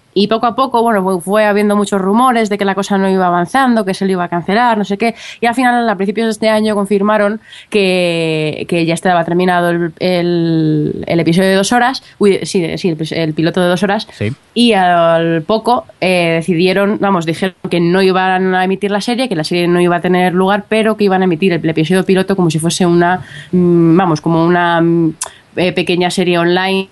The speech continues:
Speaker 1: que la van a, lo han, eh, editado en pequeños pe-, trocillos y lo van a ir emitiendo, vamos, ya ha empezado a emitirse y lo van a emitir en,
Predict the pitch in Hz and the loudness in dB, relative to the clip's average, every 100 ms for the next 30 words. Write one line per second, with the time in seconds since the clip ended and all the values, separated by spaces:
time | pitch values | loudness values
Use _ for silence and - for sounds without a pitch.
0 | 240 - 180 156 160 165 156 160 165 170 | -12 -8 -6 -4 -2 -2 -2 -2 -2 0
1 | 165 160 160 - - - 160 156 151 143 | 0 0 -2 -8 -14 -4 0 0 0 -4
2 | - - - 69 - 190 185 196 196 185 | -4 -6 -8 -10 -2 0 2 2 0 0
3 | 180 180 180 175 180 185 180 170 185 196 | -2 -2 0 -2 -2 -2 -2 -2 -2 0
4 | 226 247 202 190 160 160 165 175 170 165 | 0 -2 -2 -2 0 0 0 0 0 2
5 | 160 151 170 165 175 156 165 180 180 165 | 0 0 0 2 2 0 0 0 0 -2
6 | 180 165 160 160 175 170 202 175 156 160 | -2 0 0 -2 -4 -2 0 0 0 0
7 | 165 160 165 165 160 156 156 156 | 0 0 0 0 2 2 2 2